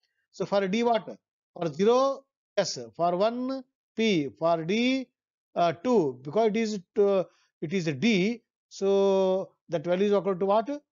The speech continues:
Two. Therefore, for an electron in the third orbital, that is, uh, uh, three D, N equal to three and L equal to two. Okay, for L equal to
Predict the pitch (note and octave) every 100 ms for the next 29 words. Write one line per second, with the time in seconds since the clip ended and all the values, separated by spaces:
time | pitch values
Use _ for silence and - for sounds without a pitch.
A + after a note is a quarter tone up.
0 | _ C#4 A3+ G#3+ - _ _ - E3 F#3
1 | G#3 C4+ - _ _ _ _ _ _ _
2 | _ _ _ _ _ - E3+ G3+ F3 G3
3 | - G#3+ G#3 F#3 F#3 F3 E3+ F#3+ F3 E3
4 | D3 F3 F3 E3+ D#3+ _ _ _ - D#3
5 | D3 D3 C#3+ - _ - C#3+ - C3+ E3
6 | G#3 D#3 F3 F#3 _ _ D3 D#3 C#3+ D#3
7 | D3 - G#3 C4 C#4 _ _ _ _ -
8 | C#3+ C#3 D3 C3 C#3 A2+ C3 _ - B3+
9 | G#3+ D#3+ C3 A#2 A2 A2+ E3 - D3 G3
10 | A3+ G#3+ G3